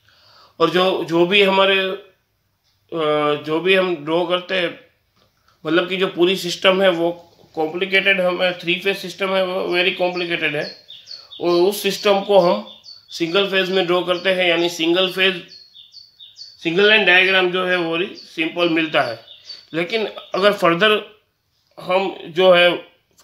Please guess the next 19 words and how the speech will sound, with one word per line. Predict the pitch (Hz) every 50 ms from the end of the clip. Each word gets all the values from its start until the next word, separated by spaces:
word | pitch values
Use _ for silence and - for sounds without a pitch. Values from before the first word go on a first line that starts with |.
| _ _ -
फर्दर | 147 147 - 165 160 165 175 208 208
अगर | 202 190 214 202
पावर | 185 175 165 175 190 196
सिस्टम | 175 190 190 - 202 190 190
को | 180 190
हम | 180 180 185 180 175
रिप्रेजेंट | 175 175 180 180 175 175 190 185 185
करें | - 185 180 175 151 147 - - - - - - - - - - - -
तो | - 165 160
उसके | 160 160 - 202 202
लिए | 202 190 190 190 190
हम | 185 180 190 190 170 - -
impedance | 160 160 156 - 175 180 190 196 196 185
diagram | 175 170 165 165 170 175 175 170 175 170 165
जो | 160 170 165
है | 160 160 160
वो | 156 156 165 185 - - _ _ _ _ -
लेते | 135 139 139 139 147
हैं। | 127 117 113 117 - _